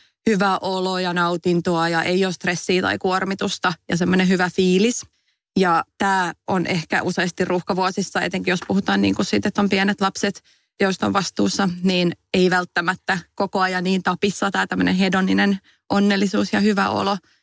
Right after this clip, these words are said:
Ja tästä on tutkimuksiakin tehty sellaisia, missä ihmisiä pyydetään päivän mittaan raportoimaan säännöllisesti, että mitä just nyt teet ja kuinka onnelliseksi koet itsesi. Ja kun tää mittaa tätä hedonista onnellisuutta, niin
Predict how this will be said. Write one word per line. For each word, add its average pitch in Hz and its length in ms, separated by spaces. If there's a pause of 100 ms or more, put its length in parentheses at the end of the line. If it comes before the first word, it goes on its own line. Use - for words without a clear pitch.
(280)
Ja 190 60
tästä 185 300
on 185 60
tutkimuksiakin 196 800
tehty - 300
sellaisia, 196 440
missä 185 200
ihmisiä 180 340
pyydetään 175 560 (480)
päivän 196 360
mittaan 175 400
raportoimaan 180 760
säännöllisesti, 180 520
että 185 80
mitä 208 180
just 185 280
nyt 185 140 (100)
teet 208 600
ja 185 200
kuinka 180 280
onnelliseksi 185 580
koet 196 300
itsesi. 202 400 (460)
Ja 190 60
kun 190 140
tää 175 140
mittaa 180 320
tätä 180 180
hedonista 180 580
onnellisuutta, 175 600
niin 165 180